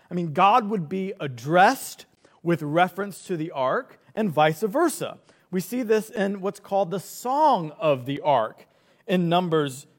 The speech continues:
uh, chapter ten, verses thirty-five and thirty-six. "And it came to pass when the ark set forward," so they were taking it out in procession,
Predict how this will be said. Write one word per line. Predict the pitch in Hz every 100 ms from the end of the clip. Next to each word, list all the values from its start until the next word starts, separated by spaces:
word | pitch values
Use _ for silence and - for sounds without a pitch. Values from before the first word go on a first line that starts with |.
| _ _
uh, | - 135
chapter | 135 175 170 156
ten, | 131 - 202 185 185
verses | 180 147 151 147 -
thirty-five | 175 160 156 160 147 143
and | 151 127
thirty-six. | 143 135 123 - 254 202 - - - _ _ _ _ _ -
"And | 180
it | 180
came | - 233 240 196
to | 170
pass | - 226 294 190 143 165 - _ _ -
when | 185
the | 180 180
ark | 214 240 254 -
set | - - 190 202
forward," | - 269 320 180 110 131 -
so | -
they | 151
were |
taking | 151 175 165 170
it | 170
out | 226 160 92 - _ _ _ _ _ _ _ _ _
in | 139 143
procession, | 175 - 254 254 139 101 -